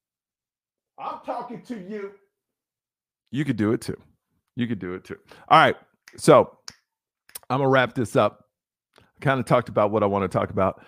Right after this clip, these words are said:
Once again, Denver, I will see you this weekend, Thursday, Friday, and Saturday. I will be in Denver, and it's gonna be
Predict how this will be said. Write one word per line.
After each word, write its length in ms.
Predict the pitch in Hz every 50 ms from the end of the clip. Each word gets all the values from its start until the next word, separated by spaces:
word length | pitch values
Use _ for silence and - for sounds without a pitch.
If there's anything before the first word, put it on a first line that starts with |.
| - - - -
Once 240 | - 131 139 - -
again, 240 | 104 143 139 120
Denver, 560 | 113 107 - 156 156 147 131 147 147 143 - _ -
I 60 | 117
will 140 | 117 123 120
see 160 | - - 151
you 140 | 143 139 135
this 240 | 123 139 135 - -
weekend, 480 | 143 147 131 - 151 147 139 139 143 - _ _ _ _ _ _ _ _ _ _ _ _ -
Thursday, 580 | 175 165 165 165 143 143 156 151 156 151 147 _ _ _ _
Friday, 680 | - - - 170 156 147 139 135 135 135 131 127 123 _ _ _
and 180 | - 113 101 87
Saturday. 640 | - - - - 175 165 143 104 85 82 76 - - _ _ _ _ _ _ _ _ _ _ _ _ _ _ _ _ _ _ -
I 60 | 107 117
will 100 | 117 113
be 180 | 98 120 107 110
in 100 | 110 107
Denver, 360 | 92 73 62 - - - _ _ _ _ _ _ _ _ _ _ _ _ _ _ _ _ _ _ _ _ -
and 80 | - 92
it's 120 | 95 -
gonna 200 | - 110 95 104
be 280 | 101 101 101 98 95